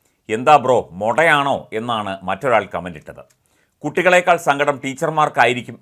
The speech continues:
എന്നായിരുന്നു മറ്റൊരു കമന്റ്. "നാളെ സ്കൂളിൽ പോയി കാമുകിയെ കാണാം, വല്ലാത്ത ചതിയായിപ്പോയി സാറേ, നാളെ ചൂണ്ടയിടാൻ പോകാനിരുന്നതാണ്" എന്നുവരെ കമന്റുകൾ വന്നു. ചിരി പടർത്തിയ കമന്റുകൾക്കിടയിൽ ചില സങ്കടം പറച്ചിലുകളും ഉണ്ടായിരുന്നു.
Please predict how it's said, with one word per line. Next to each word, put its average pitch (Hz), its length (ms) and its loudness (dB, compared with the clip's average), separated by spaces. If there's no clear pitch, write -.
എന്നായിരുന്നു 104 440 -6
മറ്റൊരു 95 340 -6
കമന്റ്. 71 280 -12
"നാളെ 113 280 2
സ്കൂളിൽ 147 380 -6
പോയി 139 180 -2
കാമുകിയെ 143 540 -2
കാണാം, 90 260 -8
വല്ലാത്ത 113 340 0
ചതിയായിപ്പോയി 127 640 0
സാറേ, 98 240 2
നാളെ 113 320 -2
ചൂണ്ടയിടാൻ 131 460 -2
പോകാനിരുന്നതാണ്" 117 840 -2
എന്നുവരെ 101 360 -6
കമന്റുകൾ 90 360 -8
വന്നു. 71 180 -16
ചിരി 127 180 -4
പടർത്തിയ 135 480 -2
കമന്റുകൾക്കിടയിൽ 123 680 -4
ചില 117 100 -4
സങ്കടം 127 320 0
പറച്ചിലുകളും 110 560 -4
ഉണ്ടായിരുന്നു. 78 440 -8